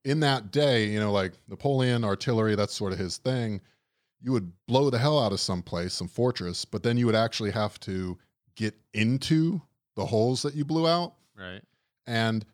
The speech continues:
Speaker 1: that's not very tactically complex. Like, at the end of the day, you do just need to run through the hole.
Speaker 2: <laughs>
Speaker 1: And so there was this idea that we've talked about, uh, on bonuses before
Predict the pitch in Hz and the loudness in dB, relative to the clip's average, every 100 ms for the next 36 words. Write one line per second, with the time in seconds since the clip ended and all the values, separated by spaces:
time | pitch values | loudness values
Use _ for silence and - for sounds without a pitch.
0 | _ 160 349 - 262 247 160 180 180 156 | _ 0 0 0 0 2 2 2 2 0
1 | - - 139 139 127 - 120 131 - 117 | -4 -2 -2 -2 -6 -2 0 0 -2 -6
2 | 95 139 131 - - 107 127 139 151 180 | -2 0 0 -2 -4 0 0 2 0 0
3 | 143 120 123 107 110 127 98 120 107 85 | 0 2 2 2 0 -2 2 2 0 -2
4 | 113 - 107 107 87 104 95 92 85 _ | -2 -2 0 0 -2 -4 -4 -4 -10 _
5 | _ _ 113 113 120 - - 139 123 117 | _ _ -2 2 2 2 0 2 4 2
6 | 110 107 127 117 - _ _ - 160 - | 2 4 4 2 -2 _ _ -10 -10 -8
7 | 240 - - 202 123 - 135 123 113 113 | -10 -10 -14 -10 -8 -2 0 2 2 -2
8 | _ _ 127 139 135 123 120 107 107 147 | _ _ -2 0 0 0 0 0 2 2
9 | 135 113 104 120 107 107 101 95 - _ | 4 2 0 0 0 0 0 0 -4 _
10 | 92 90 87 85 - 90 85 92 90 - | -8 -6 -6 -8 -10 -10 -6 -6 -6 -8
11 | 87 95 - 107 98 | -12 -10 -4 -2 -2